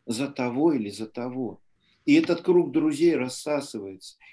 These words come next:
И ещё очень долго это перемалывается. И ещё долго, м, эм, достаётся грязное бельё другого, которое было похищено из общей квартиры, и показывается, а он то ещё делает, а он то.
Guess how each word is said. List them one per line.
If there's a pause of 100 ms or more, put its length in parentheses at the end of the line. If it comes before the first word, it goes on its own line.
И
ещё
очень
долго
это
перемалывается. (400)
И
ещё
долго, (280)
м, (120)
эм,
достаётся
грязное
бельё
другого,
которое
было
похищено
из
общей
квартиры, (280)
и
показывается,
а
он
то
ещё
делает,
а
он
то.